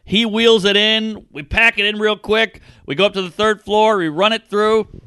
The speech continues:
The cat flips out. The cat sees it and goes, "Ah, what the fuck is that thing?" She thought it was a puma. <laughs> And, uh, I, I put it in the living room. You don't realize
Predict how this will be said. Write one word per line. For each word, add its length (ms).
The 100
cat 420
flips 320
out. 240
The 80
cat 320
sees 240
it 80
and 60
goes, 200
"Ah, 480
what 120
the 80
fuck 260
is 100
that 240
thing?" 180
She 80
thought 180
it 60
was 120
a 60
puma. 640
<laughs> 160
And, 280
uh, 520
I, 280
I 40
put 220
it 40
in 80
the 80
living 280
room. 300
You 120
don't 200
realize 800